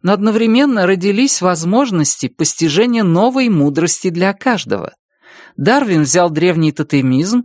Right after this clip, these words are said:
и поднял его до уровня биологии, а культы плодородия возродились в генетике и в Хевлоке Эллисе. Английский врач, создавший сексологию как науку, тысяча восемьсот пятьдесят девятый, тысяча девятьсот тридцать девятый годы жизни.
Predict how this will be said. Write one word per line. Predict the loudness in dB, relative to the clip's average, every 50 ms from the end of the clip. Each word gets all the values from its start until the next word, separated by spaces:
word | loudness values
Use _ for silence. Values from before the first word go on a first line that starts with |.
| _ _ _ -20 -20 _
и | -6 -6
поднял | -4 0 -2 0 2 2 2 2 2
его | 2 0 0
до | 0 2 0
уровня | 2 2 0 0 0 0 0 0
биологии, | 0 0 0 0 0 0 -2 -2 -2 -4 -6 -10 -10 -12 _ _ _ _ -4
а | -4 -4
культы | -2 0 0 0 0 0 -4
плодородия | 0 2 0 2 2 2 0 2 -2 -2 0 0 0 0 0 0
возродились | -2 0 0 2 2 0 0 -2 -4 -2 -2 -2 -2
в | -2
генетике | 0 0 0 2 2 2 0 0 -2 -4 -8 -12 -8 -4 -2
и | -2 -2
в | -2
Хевлоке | -2 0 0 0 2 0 -2 -2 0 -2 0 0 0 0
Эллисе. | -2 -2 -2 -2 -2 -4 -6 -12 -16 _ _ _ _ _ _ _ _ _ _ _ _
Английский | -12 -12 -12 -12 -14 -14 -8 -6 -6 -6 -6 -8 -8
врач, | -4 -2 -2 -2 -2 -2
создавший | -2 0 -2 -4 -2 -4 -4 -4 -4 -6 -6 -6
сексологию | -6 -6 -4 -6 -4 -4 -4 -4 -4 -8 -10 -12 -14 -10
как | -10 -10 -10 -10
науку, | -6 -4 -2 -2 -2 -4 -10 -16 _ -20 -20 -20 -20 _
тысяча | -14 -8 -4 -4 -4 -4 -4
восемьсот | -6 -6 -6 -4 -6 -6 -6 -8 _ _
пятьдесят | -20 -16 -12 -6 -4 -4 -2 -2 -4 -6 _ -16
девятый, | -20 -18 -6 -4 -4 -4 -4 -8 -20 -20 -20 _
тысяча | -20 -12 -6 -6 -6 -6 -6
девятьсот | -10 -10 -6 -6 -6 -6 -6 _ _
тридцать | -18 -18 -16 -16 -8 -8 -8 -8 -8 -14
девятый | -16 -16 -8 -6 -6 -6 -6 -8 -14 -14
годы | -12 -16 -16 -16 -14
жизни. | -16 -16 -16 -16 -18 -20 -20 -20 -20